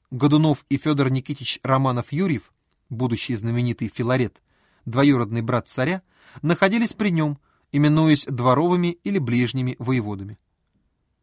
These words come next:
Царица Ирина ехала за супругом из Москвы до Новогорода, где государь распорядил полки. Велел одним воевать в Финляндию за Невою,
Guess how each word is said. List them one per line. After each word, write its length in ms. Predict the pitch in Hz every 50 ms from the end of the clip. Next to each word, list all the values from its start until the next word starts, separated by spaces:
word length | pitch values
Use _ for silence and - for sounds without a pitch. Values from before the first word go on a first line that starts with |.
| _ _ _ _ _ _ _ _ _ _ _ _
Царица 460 | - - 156 160 160 151 - - 147
Ирина 500 | - - 139 135 160 190 196 202 190 - _ _ _ _ _ _ _ -
ехала 460 | 135 151 233 240 - - 240 226 190
за 80 | 170 151
супругом 500 | - 156 139 - 160 170 156 165 156 - _
из 140 | 165 147 135
Москвы 480 | 139 131 127 - - - 131 151 160 -
до 140 | 147 127 139
Новогорода, 680 | 139 139 139 147 143 127 120 113 107 104 95 95 92 - _ _ _ _ _ _ _ -
где 200 | 120 131 127 143
государь 440 | - 139 - - 131 123 160 185 - -
распорядил 540 | 147 139 - - - 131 123 117 113 117 110
полки. 460 | - 139 127 120 - - 117 - - _ _ _ _ _ _ _ _ _ _ _ _ _ _ _ _ _ _ _ _
Велел 280 | 131 151 185 233 240 233 214
одним 340 | 180 165 170 190 185 165
воевать 380 | 135 147 151 147 143 139 120 -
в 40 | -
Финляндию 680 | - 139 131 127 127 117 107 107 98 113 135 151 180 - _ _ _
за 180 | 127 120 143 156
Невою, 480 | 160 160 147 151 151 147 147 156 156